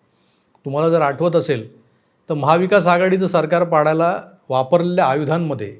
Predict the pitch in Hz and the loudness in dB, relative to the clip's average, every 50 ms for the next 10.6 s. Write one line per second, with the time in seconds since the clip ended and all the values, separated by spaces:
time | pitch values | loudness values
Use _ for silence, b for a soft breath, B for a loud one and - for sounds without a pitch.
0 | 131 156 156 165 165 165 156 127 135 151 160 160 156 160 - _ _ _ _ _ | -12 -10 -8 -8 -6 -6 -4 -2 -2 -2 -4 -6 -8 -12 -16 _ _ _ _ _
1 | _ _ _ 123 139 139 135 127 123 - 143 139 139 139 123 123 117 123 175 - | _ _ _ -4 -2 -2 -2 -2 -4 -6 -6 -6 -6 -8 -8 -8 -8 -10 -10 -12
2 | b b b b b _ - 147 135 135 147 147 147 175 170 170 170 160 160 160 | b b b b b _ -4 0 2 2 2 0 -2 -4 -2 0 0 0 2 0
3 | 165 170 160 143 143 151 156 156 156 156 151 156 156 139 139 170 175 170 - 143 | 0 -2 -2 -4 -4 -4 -4 -6 -6 -4 -4 -4 -4 -4 -4 -6 -6 -4 -6 -6
4 | 139 147 151 139 143 143 131 123 117 113 110 107 107 117 117 127 139 135 127 127 | -6 -6 -6 -4 -4 -4 -4 -4 -6 -8 -10 -12 -12 -10 -8 -6 -4 -4 -6 -8
5 | - - 160 156 151 131 135 139 143 139 143 143 160 156 160 - 139 143 - 165 | -10 -12 -8 -8 -6 -6 -6 -6 -8 -8 -8 -8 -8 -8 -6 -8 -8 -6 -4 -6
6 | 143 127 139 127 127 110 104 - - - _ _ _ _ _ _ _ _ _ _ | -4 -4 -4 -6 -6 -6 -6 -8 -14 -20 _ _ _ _ _ _ _ _ _ _
7 | _ _ - 120 127 123 120 - - 117 117 107 92 - _ _ _ _ _ _ | _ _ -8 -6 -6 -4 -4 -4 -6 -6 -8 -12 -16 -18 _ _ _ _ _ _
8 | _ _ _ _ _ _ _ - - - 143 120 170 185 190 190 190 190 190 180 | _ _ _ _ _ _ _ -10 -6 -4 -2 0 0 0 0 0 -2 -2 -2 0
9 | 185 165 170 165 175 175 170 170 175 170 - 156 151 151 147 - 160 143 131 139 | 0 0 0 0 0 0 2 0 0 -2 -2 -6 -6 -6 -4 -2 -2 -2 -2 -4
10 | - - 151 156 156 139 135 123 117 113 107 104 | -4 0 2 2 2 0 -2 -6 -6 -8 -8 -10